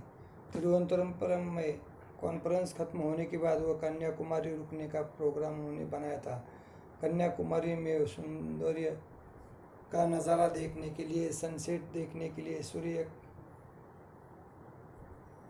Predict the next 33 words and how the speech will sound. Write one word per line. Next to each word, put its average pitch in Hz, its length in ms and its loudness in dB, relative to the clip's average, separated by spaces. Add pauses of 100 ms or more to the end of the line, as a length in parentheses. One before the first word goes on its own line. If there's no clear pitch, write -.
का 175 260 6
नज़ारा 165 340 6
देखने 160 420 0
के 160 140 -6
लिए 160 180 0
उत्सुक 160 440 -6
थी, 165 100 -2
लेकिन 160 260 -4
वहाँ 156 300 2
जाने 151 340 -2
के 151 140 -4
बाद 156 260 2
उसके 156 340 -6
हाथ 143 400 -4
में 151 240 -6 (1160)
निराशा 160 540 6
आई, 151 380 2 (220)
क्योंकि 160 480 0 (480)
जहाँ 160 300 4
वो 165 260 4
रुकी 156 360 -2
थी, 160 320 0 (580)
ना 160 220 6
वो 160 240 8
जहाज़े 156 460 4
की, 165 120 -6
ना 160 260 2
वहाँ 156 300 4
जहाज़े 156 380 2
की 151 100 -6
रोशनी 156 360 -4
थी, 151 180 -6
ना 156 360 -2